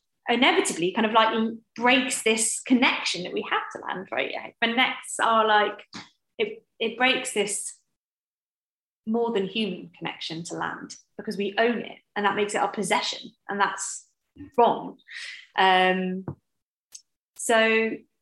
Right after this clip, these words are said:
yeah, I mean, I, I think that there are, there are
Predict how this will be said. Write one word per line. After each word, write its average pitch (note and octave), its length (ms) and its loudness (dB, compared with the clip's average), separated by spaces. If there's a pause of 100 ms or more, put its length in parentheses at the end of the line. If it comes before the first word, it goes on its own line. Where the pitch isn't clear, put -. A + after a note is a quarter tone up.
(1500)
yeah, G#3 360 6
I A3 80 6
mean, B3 160 6
I, - 100 0 (720)
I A3+ 100 4
think B3+ 300 4
that A3+ 120 2
there G#3+ 180 6
are, G#3 480 6 (340)
there A#3+ 160 6
are A3+ 500 6